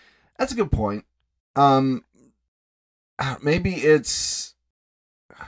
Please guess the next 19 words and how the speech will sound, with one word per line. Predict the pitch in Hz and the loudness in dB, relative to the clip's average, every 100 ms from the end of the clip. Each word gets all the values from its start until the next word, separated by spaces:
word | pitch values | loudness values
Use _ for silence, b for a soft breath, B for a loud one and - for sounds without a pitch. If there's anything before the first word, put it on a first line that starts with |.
| B B B B B | B B B B B
these | 143 147 | -2 0
are | 143 | 0
things | - 143 143 139 | 0 0 0 -2
where | 123 135 | 0 2
Monica | 127 131 131 - 117 | 4 2 2 -4 -6
sees | - 127 | -2 -2
him | 120 | -2
like, | 113 113 - | -2 -4 0
"I | 113 | 2
would | 113 104 | 2 -2
like | 95 92 104 135 - - - | -4 0 0 0 -8 -16 -2
to | 135 | 2
do | 143 143 | 2 4
this," | 143 139 - | 4 4 -2
or | 78 - | -6 -8
maybe | - - | -10 -8
that | 90 - | -8 -6
sounds | - 101 95 139 156 151 - | -4 -2 4 4 4 0 -4
fun, | 151 143 143 135 135 | 2 2 2 0 -4